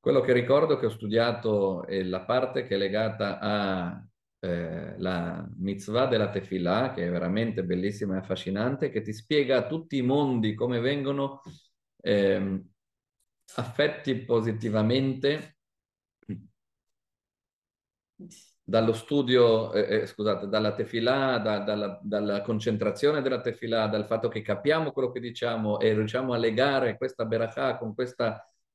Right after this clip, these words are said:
ehm, forza, con questa energia di Hashem, quest'altra berachà con quest'altra energia, e lì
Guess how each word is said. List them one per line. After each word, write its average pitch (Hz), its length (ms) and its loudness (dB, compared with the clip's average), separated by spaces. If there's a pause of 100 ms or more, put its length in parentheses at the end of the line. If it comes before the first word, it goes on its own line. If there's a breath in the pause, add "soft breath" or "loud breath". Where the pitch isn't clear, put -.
(200)
ehm, 98 1200 2
forza, 131 480 4
con 110 140 0
questa 123 260 2
energia 113 500 0
di 107 140 0
Hashem, 120 440 0
quest'altra 131 520 -2
berachà 117 400 -2
con 110 160 -4
quest'altra 123 460 -2
energia, 104 460 -2
e 95 100 0
lì 113 360 0